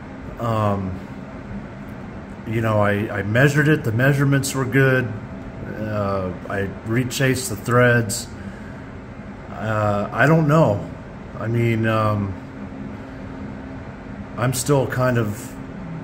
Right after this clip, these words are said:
baffled. I even, I checked the straightness against a square edge of the, of this, uh,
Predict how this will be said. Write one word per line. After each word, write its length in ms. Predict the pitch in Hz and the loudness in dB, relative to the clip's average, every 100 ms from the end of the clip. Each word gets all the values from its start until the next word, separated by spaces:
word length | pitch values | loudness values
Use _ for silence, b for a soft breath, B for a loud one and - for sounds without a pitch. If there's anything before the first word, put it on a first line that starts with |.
| - - | -8 4
baffled. 460 | 123 123 123 104 | 6 6 4 2
I 140 | 110 120 | 4 4
even, 300 | 120 120 117 | 4 2 2
I 120 | 107 | -2
checked 440 | 104 - 127 127 | 0 2 2 2
the 300 | - 110 101 90 - | 0 2 2 -2 -8
straightness 680 | - - 127 123 123 123 120 | -8 -2 2 2 4 0 0
against 420 | 110 113 110 - | 0 2 0 -2
a 60 | 101 | -4
square 720 | - - 113 120 123 120 120 127 | -4 0 4 8 8 6 0 0
edge 460 | 117 117 113 - | 2 2 0 -4
of 160 | 110 98 | -4 0
the, 200 | 104 101 - B B B B - - - | 0 -2 -6 B B B B -14 -14 -10
of 140 | 104 98 | -8 -2
this, 340 | 104 - - | -2 -2 0
uh, 380 | 104 101 98 | 2 2 0